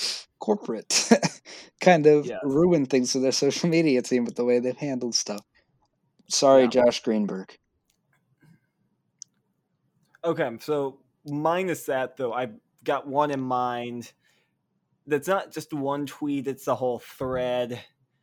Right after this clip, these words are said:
Speaker 2: And that's the rap battle between Kentucky Kingdom and
Speaker 1: I forgot
Speaker 2: World of
Speaker 1: about that.
Speaker 2: Fun.
Speaker 1: That was
Speaker 2: Like,
Speaker 1: good.
Speaker 2: shout out to the, okay, shout out to our good friends, the Drunk Riders, for initiating that.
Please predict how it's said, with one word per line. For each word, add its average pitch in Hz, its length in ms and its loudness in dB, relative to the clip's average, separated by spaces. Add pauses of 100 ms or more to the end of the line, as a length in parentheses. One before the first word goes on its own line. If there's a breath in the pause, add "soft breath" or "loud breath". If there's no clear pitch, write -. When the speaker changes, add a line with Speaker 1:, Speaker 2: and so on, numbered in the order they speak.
(640)
Speaker 2:
And 156 100 -2
that's 190 240 0
the 160 160 2
rap 120 380 -2
battle 127 340 0
between 123 380 -10
Kentucky 120 440 -8
Kingdom 120 360 -10
and 143 60 -2
Speaker 1:
I 165 40 0
forgot 165 360 6
Speaker 2:
World - 0 -
of 156 60 6
Speaker 1:
about 110 180 8
that. 117 200 2 (200)
Speaker 2:
Fun. 127 200 -6 (480)
Speaker 1:
That 151 100 -4
was 175 100 2
Speaker 2:
Like, 127 80 0
Speaker 1:
good. 127 140 6
Speaker 2:
shout 196 240 6
out 208 140 4
to 214 80 -8
the, 175 160 -2
okay, 127 280 -2 (240)
shout 160 340 2
out 175 140 2
to 185 100 -8
our 147 140 -2
good 143 200 -4
friends, 131 760 -6
the 147 80 -8
Drunk 135 260 -4
Riders, 117 560 -6
for 117 240 -12
initiating 131 960 -4
that. 92 600 -14